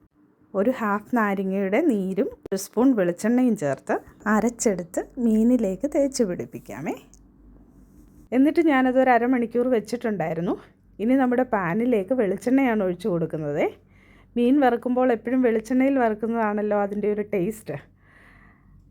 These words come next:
അങ്ങനെ ഞാൻ ആ വെളിച്ചെണ്ണ ചൂടായപ്പോൾ അതിലേക്ക് നമ്മുടെ മീനുകളെ ഇട്ട് കൊടുക്കുന്നുണ്ടേ. ഇനി നമുക്കത്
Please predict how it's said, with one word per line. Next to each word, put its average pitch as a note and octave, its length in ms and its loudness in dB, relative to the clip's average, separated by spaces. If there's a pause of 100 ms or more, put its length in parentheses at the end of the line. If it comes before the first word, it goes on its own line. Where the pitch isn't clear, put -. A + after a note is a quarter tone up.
(600)
അങ്ങനെ C4+ 300 4
ഞാൻ A#3 480 0 (1120)
ആ A#3 60 0
വെളിച്ചെണ്ണ A#3 580 2 (120)
ചൂടായപ്പോൾ G#3 680 0
അതിലേക്ക് G#3 480 -2 (280)
നമ്മുടെ G#3+ 380 0
മീനുകളെ G3+ 500 0 (260)
ഇട്ട് B3 200 -2
കൊടുക്കുന്നുണ്ടേ. C#3 600 0 (640)
ഇനി D#4 120 2
നമുക്കത് C4 480 2